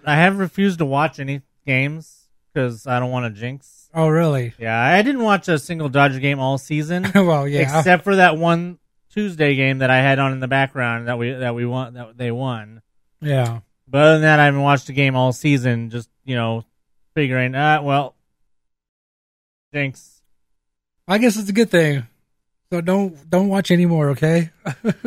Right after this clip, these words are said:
Speaker 1: I can't make any promises if they get to, once they're in the L-, in L C S
Speaker 2: I know,
Speaker 1: or the
Speaker 2: huh?
Speaker 1: World Series. So.
Speaker 2: Yes. So hopefully we can move on. I'm very happy about that.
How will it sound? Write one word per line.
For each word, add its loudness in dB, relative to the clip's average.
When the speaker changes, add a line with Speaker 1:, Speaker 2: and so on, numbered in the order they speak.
Speaker 1:
I -2
can't 4
make 2
any 2
promises 2
if 2
they 0
get 0
to, 0
once -6
they're -2
in -6
the -4
L-, 0
in -6
L 0
C -8
S -4
Speaker 2:
I 0
know, 0
Speaker 1:
or 4
the 6
Speaker 2:
huh? 2
Speaker 1:
World 4
Series. -2
So. -10
Speaker 2:
Yes. 0
So -2
hopefully 4
we 2
can -2
move 0
on. 0
I'm -4
very 2
happy 0
about -2
that. 0